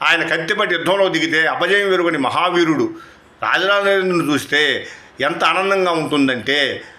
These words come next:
నన్నయ్య గారు మంచి ఉపమానం వేశారు.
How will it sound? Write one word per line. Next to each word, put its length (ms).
నన్నయ్య 240
గారు 160
మంచి 240
ఉపమానం 400
వేశారు. 480